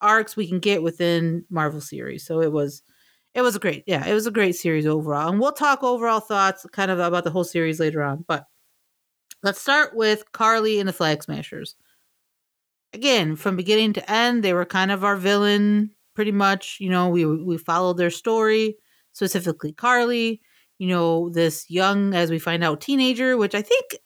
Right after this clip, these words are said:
I think we all kind of figured she was young. I didn't think teenager, but I guess, I mean, she could still be, like, nineteen. I mean, she's an older teenager for sure. But, you know, to see her kind of growth of, you know, this,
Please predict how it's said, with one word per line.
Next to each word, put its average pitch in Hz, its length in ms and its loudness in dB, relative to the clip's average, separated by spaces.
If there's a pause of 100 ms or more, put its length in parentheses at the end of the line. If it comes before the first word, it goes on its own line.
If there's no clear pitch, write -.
(140)
I - 80 -10
think - 220 -2
we 285 140 0
all 262 140 4
kind 254 180 0
of 175 100 -4
figured 349 380 -2
she 349 80 0
was 320 180 0
young. 302 320 0
I 202 140 0
didn't 277 160 0
think 165 220 -2
teenager, 302 600 0
but 196 220 -2
I 160 40 -2
guess, 170 500 -2 (440)
I 269 40 -4
mean, 339 120 2
she 370 140 0
could 359 120 -2
still 294 160 -2
be, 220 120 2
like, 165 120 2
nineteen. 160 680 0
I 170 40 0
mean, 175 200 0
she's 185 360 -2 (520)
an 190 100 -4
older 214 300 0
teenager 170 440 0
for 156 140 -10
sure. 147 280 -8 (720)
But, 196 300 0 (220)
you 240 100 0
know, 220 100 4
to 214 140 -2
see 262 240 2
her 285 300 2
kind 240 260 0
of 190 120 -2
growth 202 440 0
of, 175 560 0 (160)
you 202 80 -6
know, 170 300 2
this, 170 500 0